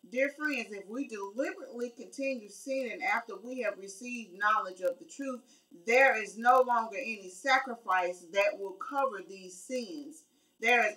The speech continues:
only the terrible expect-, expectation of God's judgment and the raging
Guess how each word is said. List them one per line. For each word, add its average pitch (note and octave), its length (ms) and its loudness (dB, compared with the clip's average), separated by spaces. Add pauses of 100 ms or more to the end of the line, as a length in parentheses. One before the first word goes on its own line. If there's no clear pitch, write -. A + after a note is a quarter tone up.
(100)
only A#3+ 360 2
the F#3+ 140 -10
terrible B3+ 480 4
expect-, - 580 -12 (280)
expectation A3+ 840 -6
of F3 160 -8
God's F#3+ 400 -2
judgment A#3+ 580 2 (240)
and G#3+ 200 0
the G#3 80 0 (120)
raging A3 440 4